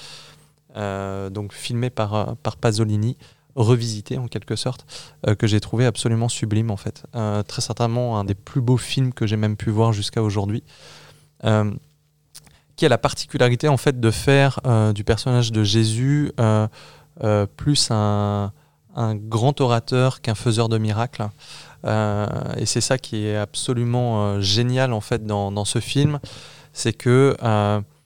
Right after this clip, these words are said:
euh, au-delà de la mise en scène, euh, de la valorisation des personnages qui est absolument incroyable, euh, c'est ce personnage de, de Jésus, euh, qui, euh, forcément ressort de, de tout le récit et,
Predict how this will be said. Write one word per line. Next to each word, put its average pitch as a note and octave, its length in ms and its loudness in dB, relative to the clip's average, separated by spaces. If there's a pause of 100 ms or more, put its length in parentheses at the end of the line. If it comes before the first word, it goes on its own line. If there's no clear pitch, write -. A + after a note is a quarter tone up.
(360)
euh, G#2+ 180 -2
au-delà B2+ 380 2
de A2 120 -2
la G#2 380 2
mise A2+ 300 0
en A2+ 100 2
scène, B2 640 0
euh, G2+ 360 0
de G2+ 80 -4
la G2+ 80 2
valorisation A2 680 0
des G#2+ 80 -4
personnages A2+ 500 -4
qui - 100 -12
est G2+ 40 -6
absolument G#2+ 420 -2
incroyable, A#2+ 560 0 (640)
euh, G#2 260 2
c'est B2+ 400 4
ce - 160 0
personnage A2+ 540 0
de, G#2+ 260 0
de G#2+ 160 -2
Jésus, A2 600 -2 (120)
euh, G2+ 420 0
qui, A2 380 -4
euh, G2+ 160 2 (400)
forcément B2 600 0
ressort A2+ 480 2
de, G#2 240 0
de G#2+ 100 0
tout - 160 -4
le B2+ 80 4
récit A#2 460 2 (840)
et, C#3+ 320 6